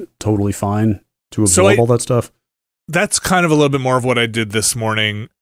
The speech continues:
Speaker 2: Found some other neat shortcuts in there that were bothering me for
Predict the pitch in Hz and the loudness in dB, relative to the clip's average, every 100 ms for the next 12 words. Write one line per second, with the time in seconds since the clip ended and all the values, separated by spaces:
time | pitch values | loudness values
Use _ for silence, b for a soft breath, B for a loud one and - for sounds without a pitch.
0 | _ - - 143 147 156 139 131 127 120 | _ -10 -2 0 0 0 2 2 0 0
1 | 123 135 143 - _ _ _ _ _ _ | 0 0 0 -6 _ _ _ _ _ _
2 | _ _ _ - - 156 147 - 151 135 | _ _ _ -10 -4 2 2 2 -2 0
3 | 147 135 131 127 120 113 110 107 110 110 | -2 0 0 0 0 0 0 2 0 0
4 | 107 110 107 - 101 98 | -4 -4 -6 -6 -8 -10